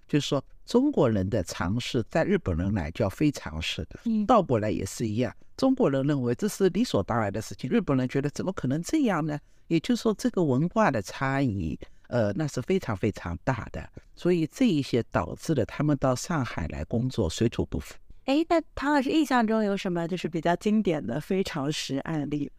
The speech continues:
Speaker 1: 这个呢有两块，一个呢就是说他们外派的话，他们这个职位是往上高的，可能他在日本是科长，因为外派他就做部长，或者他在日本是做部长，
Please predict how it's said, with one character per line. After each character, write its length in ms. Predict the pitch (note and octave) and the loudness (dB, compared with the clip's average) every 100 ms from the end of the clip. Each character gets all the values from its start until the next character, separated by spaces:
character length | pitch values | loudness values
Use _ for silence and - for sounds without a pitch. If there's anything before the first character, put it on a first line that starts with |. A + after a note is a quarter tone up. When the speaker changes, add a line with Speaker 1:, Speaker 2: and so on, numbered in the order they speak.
| - - - | -20 -20 -8
Speaker 1:
这 120 | - D4 | 0 2
个 100 | E3+ | 4
呢 160 | D#3 | 2
有 220 | D3+ D3 | 2 2
两 220 | C#3+ B2+ - - | 2 0 -2 -12
块， 340 | - - D#3+ - | -6 -4 -2 0
一 120 | D#3+ | -2
个 140 | - | 2
呢 180 | A#3+ D#3 | 2 2
就 160 | - D#3 | 0 -2
是 140 | C#3+ | -2
说 320 | C#3 D3 C#3 - - - | -6 -4 -4 -6 -16 -2
他 100 | A#2 | 0
们 140 | A3 | 2
外 140 | C#4+ A#3 | 2 0
派 240 | - C3+ | 2 0
的 100 | A#2 | 0
话， 320 | A#2 C#3+ G#2+ - - - | -4 -6 -6 -12 -20 2
他 100 | G3+ | 6
们 320 | G#3 E3+ D3+ | 6 4 0
这 100 | - C#3 | 0 0
个 120 | B2+ | 0
职 240 | - B2 | -2 0
位 180 | D#3+ E3+ | 2 2
是 200 | - D3+ | 2 0
往 200 | C#3+ G2 | 0 -2
上 240 | - D#3+ C#3 | -4 -6 -2
高 280 | D#3+ D#3 | 0 0
的， 100 | C#3 - | 0 -2
可 120 | C3+ | 0
能 140 | E3+ | 0
他 100 | G3 | 0
在 160 | A3 G2 | 2 2
日 140 | G#2+ | 2
本 180 | - A2+ | 0 -2
是 160 | - A#2 | -2 -8
科 340 | - - D#3+ | -8 -2 -2
长， 240 | - - - - - - | -2 -6 -8 -20 -18 -2
因 140 | G3+ G#3+ | 0 2
为 80 | |
外 200 | F3+ F3 | 4 2
派 220 | D#3 D3 A#2 | 2 0 0
他 100 | C#3 | 0
就 160 | D#3 | -2
做 160 | - C#3+ | 0 -2
部 200 | - E3+ | 0 -2
长， 320 | - F#2+ - - - - | -2 -10 -12 -14 -20 -6
或 120 | A3+ | 0
者 80 | G#3+ | 0
他 180 | - G#3 | 2 0
在 140 | G#3+ | 0
日 160 | - F#3 | 0 0
本 180 | C3 A#2+ | 0 0
是 140 | - | -4
做 200 | - C#3+ | -2 -2
部 200 | - F3 | 0 -2
长， 240 | B2 G#2 | -2 -6